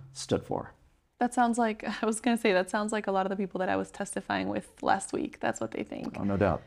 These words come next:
Speaker 2: But you mentioned gotaways, and I just wanted to give you, uh, one statistic on that.
Speaker 1: Please.
Speaker 2: The fiscal year ended, uh,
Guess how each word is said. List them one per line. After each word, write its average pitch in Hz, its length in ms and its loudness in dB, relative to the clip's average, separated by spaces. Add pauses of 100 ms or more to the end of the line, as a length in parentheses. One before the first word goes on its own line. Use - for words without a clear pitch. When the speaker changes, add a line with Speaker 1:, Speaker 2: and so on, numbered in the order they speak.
(120)
Speaker 2:
But 240 200 6
you 262 280 4
mentioned 247 420 2
gotaways, 202 540 2
and 202 120 -2
I 196 80 2
just 196 120 -4
wanted 202 180 -2
to 196 60 2
give 185 180 2
you, 185 340 -2
uh, 196 180 -2
one 196 180 0
statistic 190 560 -2
on 190 160 2
that. 190 260 2 (140)
Speaker 1:
Please. - 260 2 (140)
Speaker 2:
The 220 100 2
fiscal 277 340 4
year 247 260 6
ended, 196 640 4
uh, 185 320 4